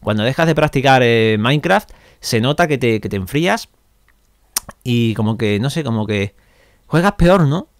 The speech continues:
Yo creo que se le nota, se le nota a todo el mundo y voy a intentar practicar más, tío, porque si no veo que es imposible de, de estar a, al nivel de la gente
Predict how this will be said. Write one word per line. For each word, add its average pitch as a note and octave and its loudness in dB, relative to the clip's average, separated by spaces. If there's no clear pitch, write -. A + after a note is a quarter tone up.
Yo C3 0
creo E3+ 0
que E3 -4
se D3+ -2
le C#3+ -2
nota, C3 4
se A2+ -4
le A2+ -4
nota A#2 -2
a A#2 -6
todo A#2+ 0
el G#2+ 0
mundo D#3+ 0
y A2+ -2
voy D#3+ 2
a - 4
intentar F#3 0
practicar C#3 0
más, B2 -2
tío, G#2+ -2
porque G#2 -2
si A2 -6
no C3 -2
veo C#3+ 0
que C3+ -2
es B2+ -2
imposible B2+ -2
de, A2 2
de G#2+ -4
estar B2+ 0
a, A#2 6
al A#2 0
nivel A#2 0
de B2+ 2
la F#2+ 0
gente - -8